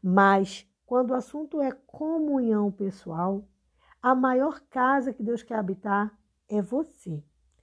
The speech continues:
é o seu corpo. Então, o seu corpo precisa ser o templo do Espírito Santo, tá? Por mais difícil que seja enfrentar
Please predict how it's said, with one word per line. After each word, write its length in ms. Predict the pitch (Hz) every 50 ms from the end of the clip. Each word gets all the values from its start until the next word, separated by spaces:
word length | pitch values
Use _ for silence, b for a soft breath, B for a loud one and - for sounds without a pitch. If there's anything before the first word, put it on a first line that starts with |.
| _ _ _ _ _
é 100 | - 202 202
o 100 | 202 196
seu 640 | 196 - - - - - - 247 247 277 330 370 370 -
corpo. 380 | _ - 202 165 147 - - -
Então, 360 | 180 - - 220 220 220 220 -
o 140 | - 240 233
seu 260 | - - 330 381 381
corpo 480 | - - 220 190 196 202 196 - - 240
precisa 600 | - 285 277 294 285 - - 285 277 - 339 330
ser 440 | 339 - - 226 202 202 202 b b b b b b b _
o 180 | - 320 381
templo 760 | 415 - - _ - 269 277 294 320 311 - 311 320 320 320 _ _ _ _ _ _
do 140 | - 214 269
Espírito 540 | 269 - - - - 240 240 233 - 311 277
Santo, 500 | - - 226 190 170 170 - - - _ _ _ _ _ _ _ _ _ _ _ _ _ _ _ _ _ _ _ _ _ _ _ _ _ _ _ _ _
tá? 260 | - 220 247 294 339 - _ _ _ _ _ _ _ _ _ _ _ _ _ _ _ _ b b b b b b b b -
Por 160 | 277 269 262
mais 280 | 294 381 453 453 339
difícil 680 | 294 311 - - - 202 160 147 - - - - - - _ _ _ _ _
que 140 | - 247 220
seja 400 | - - 294 320 311 311 320 311
enfrentar 760 | 311 330 320 - - 311 302 285 - 226 180 147 139 156 -